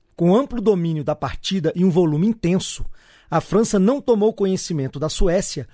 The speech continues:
e venceu o jogo sufocando o adversário desde o início. Novamente, os franceses jogaram bola e mostraram por que são favoritos ao título. Mbappé, um dos craques da Copa,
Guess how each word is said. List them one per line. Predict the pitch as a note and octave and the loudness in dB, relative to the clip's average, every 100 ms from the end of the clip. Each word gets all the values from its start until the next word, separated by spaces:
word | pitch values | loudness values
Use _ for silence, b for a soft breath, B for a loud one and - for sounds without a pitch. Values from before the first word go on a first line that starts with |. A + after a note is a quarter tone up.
| b | b
e | E3+ | 0
venceu | G#3+ G3+ G#3+ G#3+ | 0 2 2 0
o | |
jogo | C3 F#3 F#3 | 0 0 0
sufocando | - A#3 - G#3+ - G#3 B3 | -4 -6 0 0 0 -4 0
o | A#3 | 0
adversário | E3+ F3 C3 - F#3 F3+ | 0 -2 -4 -2 -2 -2
desde | A2+ G3+ G3+ | 0 0 0
o | A#3 | -2
início. | D#3 C#3+ - - - - _ - | -2 -4 -8 -12 -14 -16 _ -6
Novamente, | C3+ C#3+ C#3 G#3 G#3+ - - b b | -2 0 2 2 0 -4 -14 b b
os | D#3 - | -8 -2
franceses | F#3 - - A#3 F#3 | 0 0 2 2 0
jogaram | E3 D#3+ C3+ D#3+ | -4 -2 0 0
bola | F3 D#3+ A3 G#3 - b b | 2 4 4 2 -2 b b
e | F#3+ | 2
mostraram | G#3 G#3+ - G#3 A#3 A3+ | 4 2 0 0 2 0
por | - A3 | -2 -4
que | - B3 | -4 -4
são | A#3 | -2
favoritos | - A3 G#3+ F3 F#3+ D#3+ | 0 2 2 2 -2 -2
ao | G3 | -2
título. | - - F3 - G2+ - _ _ _ - | -2 -6 -8 -8 -14 -14 _ _ _ -8
Mbappé, | C3+ E3+ - G3+ A#3+ - | -2 -2 2 2 2 0
um | F#3 | -6
dos | E3 - | -6 -6
craques | - C3 - | -6 -6 -6
da | B2+ F3 | -8 -6
Copa, | - F#3+ G#3 G#3 | 0 0 0 -4